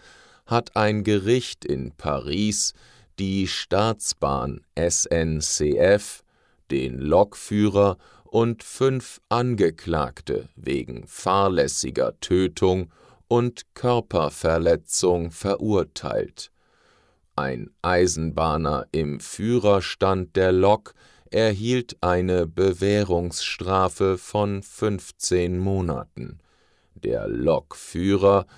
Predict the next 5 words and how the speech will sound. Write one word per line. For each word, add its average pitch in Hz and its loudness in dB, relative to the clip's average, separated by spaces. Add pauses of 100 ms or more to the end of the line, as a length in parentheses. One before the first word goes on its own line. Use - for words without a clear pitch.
(200)
wurde 104 0
zu 110 -2
sieben 101 -4
Monaten 90 0 (100)
Haft 95 -2